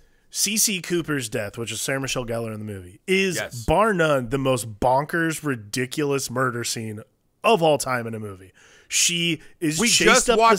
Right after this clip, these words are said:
Speaker 2: the
Speaker 1: stairs.
Speaker 2: garage door murder. This is
Speaker 1: She, we, she, we just watched the garage door murder, which is awesome. And
Speaker 2: Awesome.
Speaker 1: this is ha-,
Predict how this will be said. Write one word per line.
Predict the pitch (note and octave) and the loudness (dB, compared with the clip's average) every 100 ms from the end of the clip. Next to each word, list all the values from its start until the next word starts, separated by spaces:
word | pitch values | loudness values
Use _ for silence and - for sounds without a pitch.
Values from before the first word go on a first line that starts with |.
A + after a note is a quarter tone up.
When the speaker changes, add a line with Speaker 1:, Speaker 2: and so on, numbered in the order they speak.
| - | 4
Speaker 2:
the | G3 | 2
Speaker 1:
stairs. | E3 | 4
Speaker 2:
garage | F#3 F#3+ F3+ - | 4 4 2 -2
door | F3 E3+ | -2 -2
murder. | C#3 A#2+ F#2 D2+ C2+ _ - | -2 -4 -6 -8 -14 _ -10
This | D#3+ E3+ - | -6 -4 -2
is | F3 D3+ | -2 0
Speaker 1:
She, | F#3+ G3 - - - - - E3 | -2 -2 -10 -14 -10 -12 -4 2
we, | F#3+ - | 2 2
she, | - | 0
we | E3+ | 0
just | E3+ F3+ A3+ | 4 6 6
watched | C4+ C4+ A#3+ | 6 4 4
the | |
garage | F#3+ G3 F#3 D#3 | 4 4 4 4
door | F3 D3+ | 2 4
murder, | C#3 C3 | 2 2
which | B2 D#3 D3 | 2 2 2
is | C#3+ - - | -2 -4 2
awesome. | C#3+ C#3 - F#2+ F#2 - | 4 4 0 -10 -16 -6
And | D3+ C#3+ | -2 0
Speaker 2:
Awesome. | C3 B2 C3 | 0 0 2
Speaker 1:
this | G3+ G3+ | 2 2
is | A#3+ | -2
ha-, | G3+ | -2